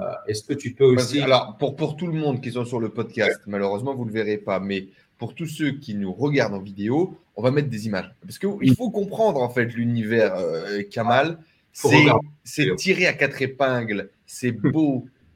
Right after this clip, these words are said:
Speaker 2: euh, c'est luxury, les femmes sont belles, les costards sont beaux.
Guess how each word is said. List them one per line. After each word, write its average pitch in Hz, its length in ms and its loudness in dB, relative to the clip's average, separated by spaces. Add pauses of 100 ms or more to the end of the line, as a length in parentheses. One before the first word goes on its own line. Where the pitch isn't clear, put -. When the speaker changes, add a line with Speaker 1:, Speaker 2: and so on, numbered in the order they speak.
Speaker 2:
euh, 120 100 -2
c'est 127 220 -2
luxury, 131 840 -2
les 107 160 -6
femmes 165 300 -2
sont 139 360 -6
belles, 123 540 2
les 113 140 -2
costards 143 500 -6
sont 117 340 -8
beaux. 113 420 -2